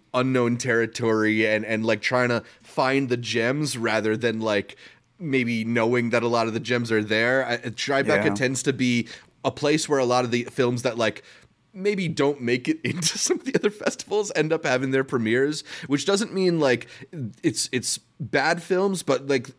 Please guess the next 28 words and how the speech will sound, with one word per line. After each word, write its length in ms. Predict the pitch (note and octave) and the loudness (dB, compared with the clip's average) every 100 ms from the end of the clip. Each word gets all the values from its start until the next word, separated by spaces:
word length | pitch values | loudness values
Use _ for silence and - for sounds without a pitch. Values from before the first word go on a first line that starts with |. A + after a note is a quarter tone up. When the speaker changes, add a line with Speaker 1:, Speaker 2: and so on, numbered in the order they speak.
| - C3+ G#2 | -14 -14 -10
Speaker 1:
you 140 | C3 D3 | -2 0
have 180 | E3 D#3+ | 0 -4
to 60 | |
find 400 | B2+ C#3+ C3+ A#2 | -6 -2 0 0
'em. 120 | F#2+ G2 | -2 -2
You 80 | |
have 120 | C3 B2+ | -2 -2
to 80 | |
seek 280 | A#2+ - C3+ | -2 -2 0
'em 100 | C#3 | 0
out. 220 | B2 G2 - - - - | 0 -2 -6 -20 -20 -2
Um, 320 | A#2 A2 G#2+ | 2 4 2
Speaker 2:
Yeah. 60 | G2+ | 2
Speaker 1:
so 400 | - G#2+ G2+ G2+ - - - | 0 2 0 -2 -10 -14 -4
I've, 160 | A#2+ A#2 | -4 0
I've 180 | A2+ | -2
been 140 | A2+ C3 | 0 0
on 160 | C3 B2+ | 0 0
that 200 | A#2+ A2+ | -2 0
hunt 280 | A#2+ G#2+ - _ _ | -2 -2 -6 _ _
at 120 | A2 | -4
least 240 | G#2 G#2 - | -2 -4 -4
for 140 | A#2 | -4
the 100 | G#2 | -4
past 300 | G2+ A2 G#2 | -2 -2 -2
few 160 | - A2+ | -2 -2
days, 400 | G#2+ G2+ F#2 - | 0 0 -2 -4
and 140 | G2 | -8